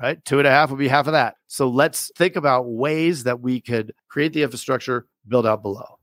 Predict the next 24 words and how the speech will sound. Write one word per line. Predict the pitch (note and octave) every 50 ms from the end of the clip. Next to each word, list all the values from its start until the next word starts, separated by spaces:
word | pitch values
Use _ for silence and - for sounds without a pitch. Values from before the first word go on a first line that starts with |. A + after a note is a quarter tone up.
| _ _
So | - - - C#3 C3 B2+ A#2+ G#2+ - - - _ _ _ _ -
if | C#3+ C#3 C3+ - - _ _ -
any | F3+ F#3 F#3+ F#3 F#3
of | F3+ F3 D#3
this | F3 F3 C3+
has | D3+ C#3+ C3
resonated, | C#3+ D#3 D#3+ E3 C#3+ D#3+ D#3+ E3 D#3+ D#3+ D#3 D#3 _
I | D3+
really | D3+ D3+ E3 E3+ E3 E3
appreciate | D#3 C#3+ - - E3+ E3+ D#3 - E3+ E3 D#3+ D3+
it. | D#3 D3+ - _ -
If | D3+ -
you | C#3+ D3
throw | C#3 - D3+ D3 D#3 D#3 D#3 D3+ D3+
a, | D3 C#3+ C#3 - _ -
a | D3 D3
comment | - - E3 D#3+ D#3 D3+ D3 D#3 D3+ D3+ C#3+ - - -
or | - C#3 B2+ B2 B2 A#2+ A#2+ B2 - -
a, | C3+ C3 B2+ B2+ B2 B2 B2 B2+
uh, | C3 B2 A#2+ A#2+ A#2+ B2
review | B2+ C3+ C3 B2 E3+ F#3+ G3 G3+ G#3 G#3+ G3+ - - _
for | - - B2+
the | A2+ G#2+
podcast, | - - G#3+ G#3 G3 F3 - F3+ F#3 F#3 F3+ F#3+ - - - -